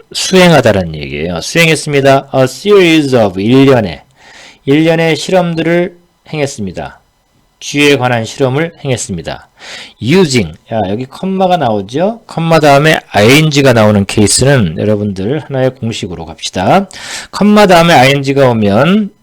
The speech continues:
우선은 뭐뭐 하면서라고 해석을 해보세요.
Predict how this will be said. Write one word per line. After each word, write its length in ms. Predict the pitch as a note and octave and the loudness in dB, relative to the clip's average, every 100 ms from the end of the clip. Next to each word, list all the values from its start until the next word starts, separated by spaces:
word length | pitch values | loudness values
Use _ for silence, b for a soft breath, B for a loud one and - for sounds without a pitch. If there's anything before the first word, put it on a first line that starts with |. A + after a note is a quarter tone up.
| _ | _
우선은 560 | C#3 A#2+ C#3 C3+ D3+ A#2+ | -8 -4 0 2 2 0
뭐뭐 260 | A#2 C3 C3+ | 0 2 0
하면서라고 1000 | - E3 E3+ E3 D#3+ E3 D#3+ D3 A#2 A#2+ | 0 -2 -2 -2 -4 -2 0 0 0 -2
해석을 280 | B2 B2 A#2 | -4 -4 -4
해보세요. 760 | G#2 E2 D#2 C#2 D#2 C3+ F#3 | -6 -8 -8 -6 -4 -2 -4